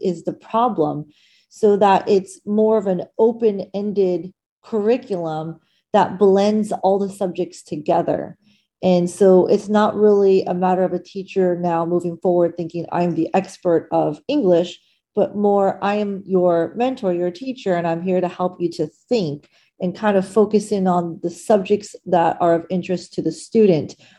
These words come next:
or that are current and relevant or that merit more value or importance based on the, the community. So you, it has to be designed and personalized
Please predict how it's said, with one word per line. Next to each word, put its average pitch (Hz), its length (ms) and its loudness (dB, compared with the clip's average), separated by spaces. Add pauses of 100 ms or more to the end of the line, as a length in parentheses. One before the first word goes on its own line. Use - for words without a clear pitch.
(160)
or 185 380 8
that 170 280 2
are 170 380 0
current 208 520 -4
and 170 160 -6
relevant 180 720 0
or 170 480 4 (380)
that 175 260 0
merit 190 420 0
more 180 580 -2
value 185 340 0
or 175 240 -4
importance 180 960 -4 (360)
based 190 300 4
on 180 200 0
the, 170 320 2
the 180 80 -2
community. 185 1000 0 (300)
So 214 140 0
you, 190 540 -2
it 196 180 -2
has 269 300 -2
to 294 100 -2
be 247 140 0
designed 185 720 0
and 165 160 -2
personalized 196 1000 -4